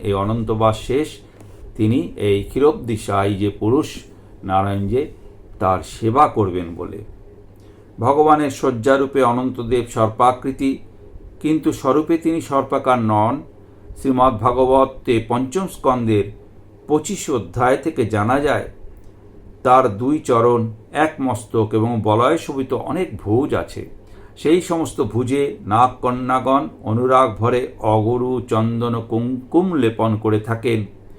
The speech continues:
তার দেহ রজত ধবল, অন্যত্র তার সহস্র বদনের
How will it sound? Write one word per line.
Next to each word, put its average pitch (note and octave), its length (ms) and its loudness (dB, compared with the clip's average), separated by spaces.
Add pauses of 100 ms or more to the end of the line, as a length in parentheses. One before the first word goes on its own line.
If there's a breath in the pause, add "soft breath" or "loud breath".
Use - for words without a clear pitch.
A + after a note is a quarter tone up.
(400 loud breath)
তার B2+ 440 4
দেহ A#2+ 440 0 (140)
রজত B2 800 0
ধবল, G#2+ 440 2 (760 loud breath)
অন্যত্র E3+ 520 0
তার B2+ 320 4 (140)
সহস্র F3 600 0
বদনের A2+ 460 0